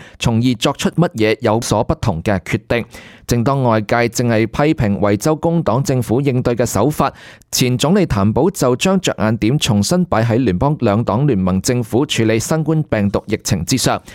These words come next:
佢話有鑑於海外嘅疫情情況，加上病毒四月喺雪梨一間護老院大規模爆發，明顯地老年護理設施將為一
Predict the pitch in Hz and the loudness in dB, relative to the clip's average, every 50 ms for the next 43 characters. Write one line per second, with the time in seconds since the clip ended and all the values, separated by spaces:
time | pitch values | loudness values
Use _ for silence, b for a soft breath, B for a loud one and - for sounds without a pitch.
0 | B B B B B - 120 117 117 110 107 113 117 - 131 120 123 127 139 156 | B B B B B -2 0 2 2 2 2 0 0 0 0 0 0 2 2 0
1 | 139 - 113 123 131 117 110 104 117 117 113 - - 107 101 101 - 110 107 110 | 2 0 0 0 0 0 0 0 0 -2 -2 -2 0 0 0 2 2 0 0 0
2 | 107 - 139 135 - B B B B B - 156 160 151 - 123 110 117 - - | 0 0 -2 -2 -4 B B B B B -2 -2 -2 0 0 0 -2 -2 0 -2
3 | 120 113 117 107 120 113 - - - 139 135 123 120 120 - B B B - 110 | -2 -2 0 -2 -2 -2 -2 -2 -2 -2 -2 0 0 -2 -2 B B B 0 0
4 | 151 180 - - 160 117 104 104 104 123 156 - - 170 175 180 165 123 120 113 | 2 2 2 0 0 2 2 2 0 0 -2 0 0 0 2 2 2 2 2 2
5 | 113 110 117 101 107 135 156 - - 107 104 98 - - 185 180 160 131 85 - | 2 2 2 2 0 0 -2 -2 -2 -2 -2 -2 -2 0 0 2 2 0 -2 -2
6 | - 131 123 127 123 - 143 135 - B B B B B 117 117 120 120 110 131 | -2 0 0 0 0 0 -2 -4 -4 B B B B B -2 0 0 0 0 2
7 | 165 202 190 170 143 131 127 85 107 117 143 160 143 113 104 104 120 120 120 131 | 2 2 2 2 0 0 0 0 0 0 2 2 2 2 2 2 2 2 0 0
8 | - 156 135 - - 180 170 - - 180 170 156 127 107 101 | 0 -2 -2 -2 0 -2 -2 0 0 0 0 2 2 0 0